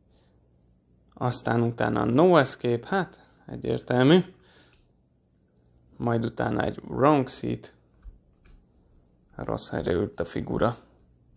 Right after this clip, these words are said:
Na, azért már vannak lapjaink, csomagból is még van jó pár. Úgy néz ki, egy különleges, az garantálva van minden csomagban.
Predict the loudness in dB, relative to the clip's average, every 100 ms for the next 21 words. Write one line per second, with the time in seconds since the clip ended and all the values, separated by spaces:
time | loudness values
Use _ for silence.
0 | _ _ _ -20 -20 _ _ _ _ _
1 | _ _ -4 -2 0 2 4 4 4 0
2 | -4 -8 -20 _ _ _ _ _ -2 0
3 | 2 2 4 2 -4 -16 -8 -6 -6 -4
4 | -2 -2 -2 -4 -6 -8 -18 -20 -20 _
5 | -10 -4 2 4 4 4 2 2 0 -14
6 | -20 -18 -16 -16 -16 -20 -18 -18 -16 -20
7 | -18 -20 -20 -20 -20 -12 -10 -8 -10 -12
8 | -16 -18 -18 -20 -20 -20 -20 -18 -8 -6
9 | -2 -2 -2 -4 -12 0 4 8 6 4
10 | -2 4 4 4 2 2 4 2 2 0
11 | -2 -8 -18 _ -6 -4 2 6 6 4
12 | 4 2 2 2 0 0 2 2 2 0
13 | -2 -2 -2 0 0 0